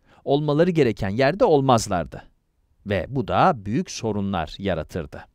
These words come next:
Fotoğrafta gerçek insan kromozomlarını görüyorsunuz. Telomerler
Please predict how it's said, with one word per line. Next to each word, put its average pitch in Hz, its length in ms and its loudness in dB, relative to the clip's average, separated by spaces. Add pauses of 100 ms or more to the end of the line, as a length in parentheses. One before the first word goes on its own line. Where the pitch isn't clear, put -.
(1200)
Fotoğrafta 302 760 6
gerçek 220 480 4
insan 185 340 2
kromozomlarını 139 840 0
görüyorsunuz. 98 800 -4 (880)
Telomerler 110 680 2